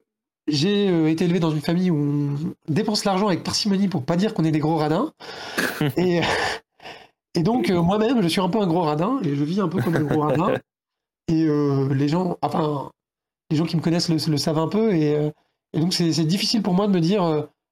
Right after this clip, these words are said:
Speaker 1: Allez, je me lance un peu à co-, à corps perdu dans quelque chose. »
Speaker 2: Ah ouais.
Speaker 1: Après aussi, il y avait un autre problème, c'est que je pense que pendant très longtemps,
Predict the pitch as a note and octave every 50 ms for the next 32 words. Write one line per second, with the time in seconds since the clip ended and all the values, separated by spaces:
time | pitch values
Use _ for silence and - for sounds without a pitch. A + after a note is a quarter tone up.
0 | _ _ - E3+ G#3 G3+ F#3 F3+ F#3 G3+ G3+ - F#3+ D#3 F#3 F#3 F3+ - G3+ -
1 | - D#3 D#3+ - F3 - F#3+ F3 F#3+ F#3+ F3+ D#3+ - D#3 - D#3+ - G#3 A3 D4
2 | - B2 B2 B2 B2 A#2+ A#2 A#2 - _ _ _ - G3 - - D4+ D4 B3+ -
3 | - D4 C#4 B3 A3+ A3 G3+ G3+ C4+ C#4+ - - - F#3+ G3+ A3 C4+ D4 - _
4 | _ _ - - F3 - G#3+ F3+ F#3+ F3+ A#3+ C4 - - A3 F#3 - G3+ F#3 F#3+
5 | G3+ - - C4 B3 B3+ A3+ G3 - A3 A#3+ C#4+